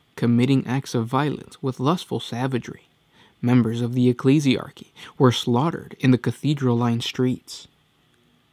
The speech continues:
Senior Ministorum priests were impaled on sky-puncturing spires.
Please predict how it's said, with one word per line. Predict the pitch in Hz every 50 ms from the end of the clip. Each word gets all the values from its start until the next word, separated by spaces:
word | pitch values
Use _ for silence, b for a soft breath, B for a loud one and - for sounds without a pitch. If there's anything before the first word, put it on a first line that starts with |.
| _ _ _
Senior | _ - - - 127 131 135 135 143 147
Ministorum | 139 123 120 120 113 - - 135 127 123 117 113 110
priests | - - 143 139 - 160 - - - - - _ -
were | 135 135 - -
impaled | - 160 170 156 139 - 139 127 - - - - - -
on | 123 120 120
sky-puncturing | - - - - 147 143 120 - - 127 120 120 - - 123 113 110 113
spires. | - - - 113 117 127 135 - - - - - -